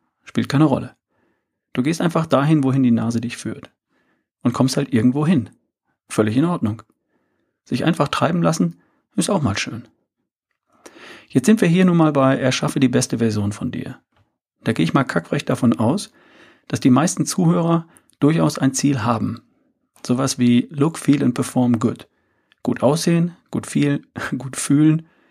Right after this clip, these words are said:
und fit sein. Und vielleicht auch,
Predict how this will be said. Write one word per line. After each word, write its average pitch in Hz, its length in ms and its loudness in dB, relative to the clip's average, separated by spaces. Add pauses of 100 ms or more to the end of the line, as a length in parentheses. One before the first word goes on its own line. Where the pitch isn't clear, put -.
(360)
und - 140 -4
fit - 200 -4
sein. 127 220 -10 (1040)
Und 131 100 2
vielleicht 160 320 0
auch, 160 340 0